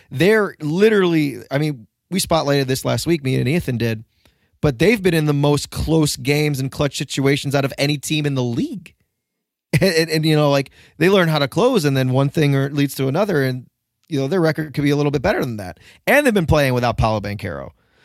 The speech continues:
You, you know, you have, uh, Charlotte, who just got LaMelo Ball back. So they're probably gonna start making an ascension up the, the standings.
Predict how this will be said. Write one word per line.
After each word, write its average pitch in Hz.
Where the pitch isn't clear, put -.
You, 147
you 147
know, 151
you 151
have, 143
uh, 127
Charlotte, 175
who 135
just 135
got 127
LaMelo 120
Ball 165
back. 107
So 131
they're 151
probably 135
gonna 123
start 117
making 117
an 113
ascension 113
up 107
the, 110
the 113
standings. 110